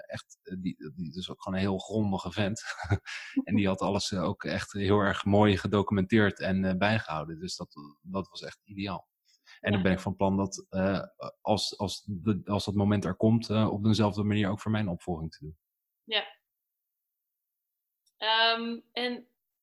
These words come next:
Speaker 2: wat heb je ander-, want toen je nieuw kwam in de gemeenteraad, heb je toen ook nog allerlei trainingen gedaan, debattrainingen, of kon je dat al?
Speaker 1: Nee, dit, dat heb ik allemaal niet gedaan. Ik had al wel wat, eh,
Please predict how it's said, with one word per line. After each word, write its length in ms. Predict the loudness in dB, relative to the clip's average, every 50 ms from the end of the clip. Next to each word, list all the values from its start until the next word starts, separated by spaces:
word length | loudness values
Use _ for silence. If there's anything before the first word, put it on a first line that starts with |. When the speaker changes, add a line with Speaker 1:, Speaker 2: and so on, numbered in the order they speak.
| _ _ _ _ _ _ _ _ _ _
Speaker 2:
wat 160 | -8 -6 -4
heb 120 | -4 -4 -2
je 260 | -2 -4 -2 -2 -2
ander-, 360 | -2 -2 -2 -2 -6 -8 -10
want 140 | -10 -8 -6
toen 120 | -2 0
je 420 | 2 4 4 4 4 2 2 0 -2
nieuw 160 | -2 -2 -2 0
kwam 180 | 0 -2 -2
in 60 | -4
de 60 | -6 -4
gemeenteraad, 440 | -2 -2 -2 -2 -4 -8 -10 -10
heb 100 | -12 -14
je 60 | -16 -14
toen 180 | -10 -6 -4
ook 140 | -4 -4 -4
nog 160 | -6 -8 -8
allerlei 480 | -8 -6 -6 -4 -4 -4 -4 -4 -6 -8
trainingen 400 | -4 -2 -2 -2 -2 -2 -4 -6
gedaan, 480 | -6 -6 -4 -2 -2 -2 -4 -6 -10 -16
debattrainingen, 960 | -12 -10 -8 -8 -8 -6 -4 0 0 0 0 0 -2 -4 -4 -2 -2 -4 -6
of 220 | -6 -8 -12 _ _ -20 -20 -20 _ _
kon 180 | -6 -2 -2
je 60 | 0
dat 140 | 0 0 0
al? 320 | -2 -2 -2 -4 -8 -12 _ _ _ _ _ _ _ _ _ _ _ _ _ _ _ _ _ _ -20 -20 -18 -16 -14 -14 -14 -14 -14 -16 -18 -20 _ _ _
Speaker 1:
Nee, 280 | 2 6 8 8 8 8
dit, 180 | 6 6 6
dat 160 | 6 6 8
heb 160 | 6 4 4 2
ik 80 | 2
allemaal 180 | 4 8 8 10
niet 180 | 10 8 8
gedaan. 360 | 6 4 6 6 8 8 6 6
Ik 360 | 6 6 6 6 6 8 8
had 120 | 8 8
al 240 | 10 10 10 10 10
wel 220 | 8 8 8 8
wat, 260 | 8 6 6 4 4 2
eh, 680 | 2 4 4 4 4 4 4 4 4 2 2 2 0